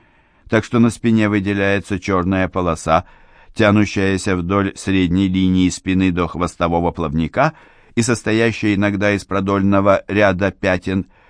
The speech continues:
Зеленовато-желтые бока имеют сильный металлический блеск, углы рта карминно-красного –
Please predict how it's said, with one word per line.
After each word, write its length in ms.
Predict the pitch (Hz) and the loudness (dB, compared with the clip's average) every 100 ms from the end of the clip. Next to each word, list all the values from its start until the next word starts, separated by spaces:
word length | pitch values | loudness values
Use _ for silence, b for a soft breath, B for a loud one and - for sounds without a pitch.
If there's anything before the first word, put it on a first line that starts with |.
| b b b b b | b b b b b
Зеленовато-желтые 1200 | - 139 143 156 196 214 202 151 185 185 190 170 165 | 2 4 4 4 2 0 0 2 2 2 0 0 0
бока 640 | 135 147 - 113 127 143 | 0 0 2 2 2 0
имеют 480 | - 107 113 123 131 | -2 2 2 2 0
сильный 560 | - - 117 117 117 117 | -4 -2 2 4 4 4
металлический 840 | 107 104 98 85 80 110 - 135 | 0 0 -2 -2 -2 -6 -2 0
блеск, 580 | 117 123 131 - - - _ _ _ | 0 0 -2 -4 -12 -14 _ _ _
углы 360 | - 139 156 214 | 0 2 4 2
рта 380 | 220 - 180 175 | 2 -2 0 0
карминно-красного – 1500 | - 160 147 147 165 156 151 - 107 104 - 117 120 123 | 0 0 2 2 2 0 0 2 2 2 0 -2 2 2